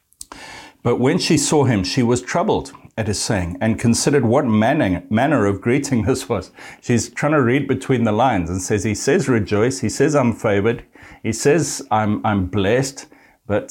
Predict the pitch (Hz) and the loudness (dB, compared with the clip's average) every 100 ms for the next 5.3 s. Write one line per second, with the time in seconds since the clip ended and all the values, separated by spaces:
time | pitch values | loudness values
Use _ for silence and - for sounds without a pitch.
0 | - 131 147 139 90 87 104 - 117 - | -2 0 4 2 2 -2 -4 -4 -4 -2
1 | 117 127 139 123 92 - 107 - 143 147 | 0 2 4 2 -2 -6 -8 -2 0 0
2 | - 110 127 135 123 101 110 120 120 113 | -2 -2 0 0 0 0 0 0 2 0
3 | 92 110 - - 104 98 101 104 - 110 | 0 0 -2 -4 -2 -2 0 -2 0 0
4 | 143 139 120 - 117 113 113 87 85 104 | 2 2 0 0 -2 0 0 -2 -2 0
5 | 117 78 | 0 -2